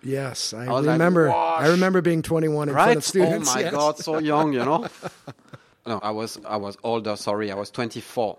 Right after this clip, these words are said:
Speaker 1: I see, I see.
Speaker 2: Twenty-four, twenty-four. First experience in teaching in high school, twenty-four. And then I was like, "Wow, that was so challenging." But then I enjoyed it at the end, you know? And I told myself,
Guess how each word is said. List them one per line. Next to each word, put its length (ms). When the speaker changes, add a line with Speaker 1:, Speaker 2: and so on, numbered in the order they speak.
Speaker 1:
I 220
see, 260
I 60
see. 120
Speaker 2:
Twenty-four, 440
twenty-four. 560
First 300
experience 400
in 80
teaching 360
in 120
high 100
school, 240
twenty-four. 540
And 160
then 140
I 60
was 180
like, 240
"Wow, 460
that 140
was 160
so 300
challenging." 640
But 140
then 160
I 80
enjoyed 480
it 100
at 140
the 100
end, 260
you 100
know? 180
And 240
I 80
told 260
myself, 540